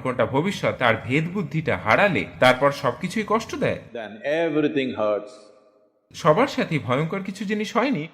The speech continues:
Speaker 1: দুর্ভাগ্যবশত কিছু মানুষের সাথে তা হয়েছে, কিন্তু বাকি সব মানুষেরা শুধু শুধুই কিছু একটা ভুগছেন, তাই না? কারণ কষ্ট পাওয়াটা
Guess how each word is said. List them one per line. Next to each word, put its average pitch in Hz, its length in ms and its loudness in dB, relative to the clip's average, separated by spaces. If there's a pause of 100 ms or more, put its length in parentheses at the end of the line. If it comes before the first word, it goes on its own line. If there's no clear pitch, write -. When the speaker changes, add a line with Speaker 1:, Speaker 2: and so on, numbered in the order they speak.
(160)
Speaker 1:
দুর্ভাগ্যবশত 190 760 2 (120)
কিছু 170 180 -8 (100)
মানুষের 165 360 -4
সাথে 156 220 -4
তা 143 120 0
হয়েছে, 151 380 -2 (320)
কিন্তু 220 220 2
বাকি 131 360 6
সব 269 200 2 (120)
মানুষেরা 135 420 2 (140)
শুধু 208 240 6
শুধুই 175 340 4
কিছু 156 300 -4
একটা 190 220 -2
ভুগছেন, 120 380 -2
তাই 113 200 2
না? 240 120 -4 (1000)
কারণ 170 320 2
কষ্ট 196 260 0
পাওয়াটা 165 340 4